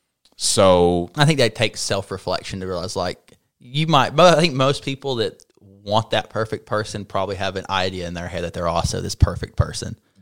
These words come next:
Speaker 1: Thank, yeah,
Speaker 2: I'm, I'm
Speaker 1: yeah.
Speaker 2: well aware I am far from that. <laughs>
Speaker 1: <laughs>
Speaker 2: And I think, you know, once you have that through your head, you realize, like, everyone, everyone you interact with is gonna have flaws. Some people are gonna be quick to anger. Some people are gonna be
Speaker 1: Yeah.
Speaker 2: stubborn. Some
Speaker 1: Yeah.
Speaker 2: people are gonna have very short attention spans.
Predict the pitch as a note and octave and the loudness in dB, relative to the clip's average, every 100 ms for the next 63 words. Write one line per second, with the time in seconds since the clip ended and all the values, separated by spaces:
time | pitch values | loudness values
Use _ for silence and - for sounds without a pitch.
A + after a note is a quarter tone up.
0 | _ - E2 E2 - G2 F#2 E2 A#2 C3+ | _ -12 -10 -10 -6 -2 0 2 2 2
1 | - A2+ A#2+ D#2+ A#2 G#2+ G#2+ G2+ F#2 F2+ | 0 0 0 2 4 4 4 4 2 0
2 | F2 - D#2+ - - - - - - - | -4 -6 -6 -8 -16 -10 4 4 6 2
3 | D3+ C#3+ D#3 - D#3 D#3+ - A#2+ A2+ C#3 | 2 0 0 0 -2 -4 0 2 4 4
4 | C3+ A#2+ - B2 A2 G2 G2 B2+ - C3 | 2 0 -4 -4 0 0 0 -2 -2 -4
5 | A#2 A2 A2 - G2+ G2 G2+ F#2 F#2 G2 | -2 -2 -2 -4 -8 -4 -4 -4 -6 -6
6 | F2+ F2+ G#2+ - E3 D3 A2 B2+ D#3 C#3 | -4 -6 -4 0 0 0 -4 -4 -2 -2
7 | A2 G#2+ F2+ F2 - E2+ - - G2 D#2+ | -2 -2 -2 -2 -6 -12 -12 -8 -8 -8
8 | D#2+ - E2 D2 - F#2+ F#2+ A2 G#2 G#2 | -12 -10 -10 -8 -10 -10 -10 -10 -8 -8
9 | G2 - A#2 - E2+ F#2 D#2+ D#2+ - F#2+ | -8 -4 -4 0 0 0 -6 -8 -6 -8
10 | G#2 G#2+ - G2 G#2+ G#2+ A2 G#2+ C#2+ - | -4 -6 -4 -4 -4 -6 -4 -6 -6 -12
11 | - - - G#2+ E2+ D#2+ E2 - F2+ - | -10 -4 2 4 2 -4 -8 -6 -6 -4
12 | G2+ D2 G2+ G2+ - _ _ _ _ _ | -6 -4 -2 -4 -6 _ _ _ _ _
13 | - G#2 G2+ G2+ G#2 F#2+ A#2+ C3 A#2+ - | -10 -4 -2 0 0 2 2 2 0 -4
14 | C3 A2 - G#2+ - F#2 F2+ F2+ F2 F2+ | -2 -2 -2 -4 -6 -10 -10 -10 -10 -12